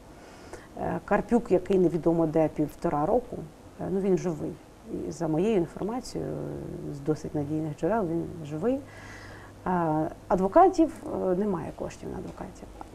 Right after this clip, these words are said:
Е, адвокатам не потрібні гонорари, їм потрібні оплати дороги, е, бо Владикавказ, Москва і назад — це трошки дорого. Україна, в Україні нема коштів, е, бюджетом не передбачено.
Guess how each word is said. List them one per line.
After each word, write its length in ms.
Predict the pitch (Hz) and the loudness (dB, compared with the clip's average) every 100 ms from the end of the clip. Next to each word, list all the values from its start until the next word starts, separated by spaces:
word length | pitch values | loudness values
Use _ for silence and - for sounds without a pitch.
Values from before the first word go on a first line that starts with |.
| - | -6
Е, 40 | 175 170 - - | -4 -4 -4 -4
адвокатам 500 | 185 202 233 247 233 | -2 2 4 4 4
не 60 | |
потрібні 380 | 226 226 208 214 | 2 0 0 2
гонорари, 540 | 190 208 214 240 196 156 | 4 4 6 6 6 6
їм 140 | 165 | 4
потрібні 480 | 180 - 185 185 175 | 0 0 2 4 4
оплати 500 | - 175 190 202 185 | 0 2 4 6 4
дороги, 480 | 160 180 220 202 143 | 4 4 4 0 -2
е, 580 | 151 - 165 160 160 165 156 | -4 -4 -4 0 0 0 0
бо 180 | 165 151 | 0 0
Владикавказ, 840 | 151 165 165 160 - 170 156 - - | 2 2 2 0 2 2 2 -2 -2
Москва 480 | 151 - - 208 226 | 0 -2 0 2 2
і 200 | 190 175 | 2 2
назад — 360 | 160 156 214 220 | 0 0 -2 -2
це 180 | - 160 | -4 -6
трошки 380 | 156 165 - - | -4 -8 -8 0
дорого. 380 | 156 170 143 - - - - - - - - - - - - - - - - | 4 4 2 -6 -12 -12 -12 -14 -14 -14 -14 -12 -14 -14 -16 -18 -18 -8 -6
Україна, 460 | 170 220 262 339 302 285 - | 2 4 8 8 6 -2 -8
в 400 | - - - - | -8 -8 -12 -8
Україні 300 | 185 220 240 | -4 -2 0
нема 200 | 214 180 170 | 2 2 0
коштів, 320 | - - - - - - - - - | -6 -8 -12 -12 -16 -16 -16 -14 -10
е, 40 | 175 170 165 165 165 160 | -8 -8 -8 -8 -6 -4
бюджетом 380 | 170 214 214 180 | -2 -2 2 2
не 60 | |
передбачено. 640 | 175 170 151 - - - | 4 0 -2 -6 -8 -10